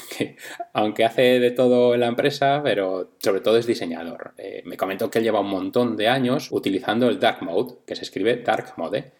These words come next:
o modo oscuro. La verdad es que no entendí muy bien el sentido del modo oscuro, pues entiendo que se pierde en diseño y bueno, yo llevo muchos años desarrollando mis webs sobre fondo blanco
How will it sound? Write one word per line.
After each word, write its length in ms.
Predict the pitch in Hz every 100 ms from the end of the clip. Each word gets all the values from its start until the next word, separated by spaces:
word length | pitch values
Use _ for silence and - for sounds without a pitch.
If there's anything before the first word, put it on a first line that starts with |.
| _ -
o 180 | 92 87
modo 240 | 98 87
oscuro. 420 | - - 82 - _ _
La 140 | 110 95
verdad 180 | 104
es 80 | 117
que 80 | 135
no 80 | 135
entendí 380 | 123 113 113 113
muy 200 | 104 98
bien 240 | 117 120
el 100 | 98
sentido 480 | - 90 87 110 101
del 260 | 95 92 87
modo 260 | 92 95
oscuro, 500 | 87 - 151 117 123
pues 260 | 92 87 -
entiendo 340 | 101 101 101 95
que 260 | 110 98
se 160 | 87 -
pierde 560 | 98 95 95 87 85 92
en 80 |
diseño 640 | 82 82 107 104 95 101 98
y 140 | 82
bueno, 240 | 82 - _
yo 100 | -
llevo 220 | 107 107 101
muchos 260 | 98 98
años 180 | 101 95
desarrollando 560 | 90 87 87 90 98 98
mis 160 | 90
webs 180 | 107 98
sobre 240 | 98 95 -
fondo 260 | 95 98
blanco 480 | 110 123 123 135